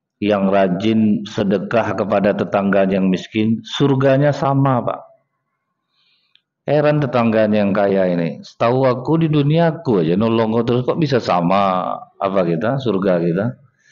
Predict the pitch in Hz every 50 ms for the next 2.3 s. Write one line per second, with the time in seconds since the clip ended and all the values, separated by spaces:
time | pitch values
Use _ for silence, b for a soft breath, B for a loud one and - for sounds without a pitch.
0 | b b b b b b b 131 123 123 135 143 151 147 135 135 131 127 127 127
1 | 131 135 135 - 131 120 127 151 156 151 - - 143 131 135 127 123 123 120 123
2 | 113 - 127 120 117